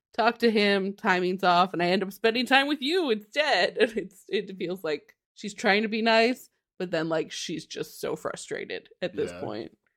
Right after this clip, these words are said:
Speaker 2: Yeah, Wanique has to be all in at sea on this point, right? Like, there's no way the Hye-sun thing's
Speaker 1: Yeah, yeah,
Speaker 2: thing, right?
Speaker 1: absolutely.
Speaker 2: Okay. Wanique admits he's glad that she hasn't gotten to talk much <laughs> with Win-, Minwoo. <laughs> So,
Speaker 1: Yeah. <laughs>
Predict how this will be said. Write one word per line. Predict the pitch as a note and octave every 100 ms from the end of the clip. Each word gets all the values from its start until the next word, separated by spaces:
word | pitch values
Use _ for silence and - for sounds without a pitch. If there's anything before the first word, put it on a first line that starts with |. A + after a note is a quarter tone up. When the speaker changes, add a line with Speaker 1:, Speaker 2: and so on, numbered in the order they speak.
| _
Speaker 2:
Yeah, | B2
Wanique | A#2 A3 D4+
has | D3 -
to |
be | A#2+
all | F2 F2
in |
at | E2 -
sea | F2+
on | D2+
this | D#2
point, | - - -
right? | F2+
Like, | F#2 -
there's | A2
no | A2 E2+
way | D#2+ C#2 A2 B2 _
the | F2+
Hye-sun | F#2 F2+ G2+ G2
thing's | - A2 C#3 - _ _ -
Speaker 1:
Yeah, | E3+ -
yeah, | - -
Speaker 2:
thing, | -
right? | -
Speaker 1:
absolutely. | - E2+ - G2+
Speaker 2:
Okay. | - - E2+ _ _ _ _ -
Wanique | A#2 A#2+ A#2 A2+
admits | G2+ G#2+ - - -
he's | A2 G#2
glad | - B2+ F3
that | D#3 -
she | C#3 A2
hasn't | A#2 G#2+ A2 F#2+
gotten | G2 F#2+
to | F2+
talk | - F#2+ - G2+
much | - -
<laughs> |
with | C3 -
Win-, | F2+ F#2+ - A#2 - F#2+
Minwoo. | G2 A2 E3+ E3 G#3 A3
<laughs> | _ _ _ _ _ _ _ _
So, | - C#3
Speaker 1:
Yeah. | C#3 G3 F3+ D#3 D3+ A#2+
<laughs> | -